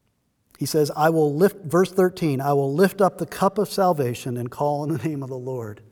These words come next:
I will lift up the cup of salvation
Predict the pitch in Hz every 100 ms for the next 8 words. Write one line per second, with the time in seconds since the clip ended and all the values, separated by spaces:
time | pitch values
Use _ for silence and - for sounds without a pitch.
0 | _ _ _ _ _ _ _ _ _ _
1 | _ _ _ _ _ - 165 175 165 170
2 | 208 208 202 190 - 190 185 175 - 175
3 | 147 135 123 - 123